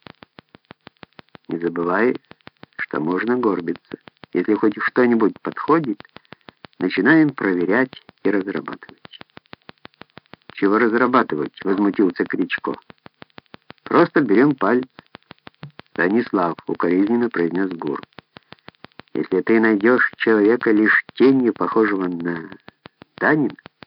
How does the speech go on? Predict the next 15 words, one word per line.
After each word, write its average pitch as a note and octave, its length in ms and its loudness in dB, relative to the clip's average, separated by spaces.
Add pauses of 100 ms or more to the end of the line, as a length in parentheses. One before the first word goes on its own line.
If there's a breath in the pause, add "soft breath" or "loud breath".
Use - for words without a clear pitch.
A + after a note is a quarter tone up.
(960)
никакой E2 560 0
самодеятельности, A#2 880 -2
немедленно B2+ 800 2
сообщай A2 340 -6
мне». G2 240 -10 (3250)
«Мужиков, A#2+ 560 4
похожих E3 540 2
на A#2+ 160 2
Данина, D3 440 6
в A#2 60 4
Москве A2+ 460 4
миллион», A2+ 800 4 (560)
усмехнулся F#2+ 680 -2
Кричко, G2 520 2
схватил G#2+ 520 2